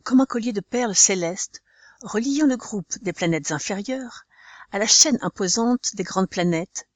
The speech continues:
de Jupiter à Neptune et au-delà. Cette chaîne forme le quatrième apport harmonique, aux notes décroissantes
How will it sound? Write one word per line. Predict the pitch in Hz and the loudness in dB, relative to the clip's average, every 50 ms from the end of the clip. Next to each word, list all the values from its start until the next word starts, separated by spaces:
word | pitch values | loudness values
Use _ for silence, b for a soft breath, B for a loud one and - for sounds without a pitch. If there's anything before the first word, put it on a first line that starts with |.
| _ _ | _ _
de | 240 - | -4 -2
Jupiter | 156 - 214 - - 214 - 233 208 | 0 0 0 -2 -6 -4 -2 -2 0
à | 190 180 | 2 0
Neptune | 175 160 - - - - 165 160 160 156 | 0 0 -4 -6 -8 -4 -2 0 0 0
et | 147 143 | 0 -2
au-delà. | 135 131 139 131 123 120 147 _ _ _ _ _ _ _ _ _ b b b b b b b b b b b b _ - | -4 -6 -10 -10 -12 -16 -18 _ _ _ _ _ _ _ _ _ b b b b b b b b b b b b _ -4
Cette | 226 - 226 - 247 | -4 -4 -2 0 4
chaîne | - - - 294 294 302 294 - - | 4 4 6 6 6 4 4 2 -4
forme | - - - - 233 233 247 247 - - | -12 -8 -2 0 2 4 4 2 0 0
le | - 185 185 | -6 -6 -6
quatrième | - - - - - - 226 220 226 220 | -4 -6 -6 -6 -6 -4 -2 0 0 0
apport | 185 - - 196 175 185 | 0 -2 -4 -6 -6 -6
harmonique, | 175 151 175 160 160 156 151 - - - - B B B B B B B B B B | -6 -4 -2 -2 0 -2 -2 -6 -8 -18 -20 B B B B B B B B B B
aux | - - | 0 2
notes | 220 226 254 285 277 - - - | 4 6 6 4 2 0 -4 -4
décroissantes | - 226 233 - - 214 214 - - - 185 190 254 - - - | -4 -6 -8 -4 -6 -2 0 2 0 0 0 -4 -6 -6 -8 -16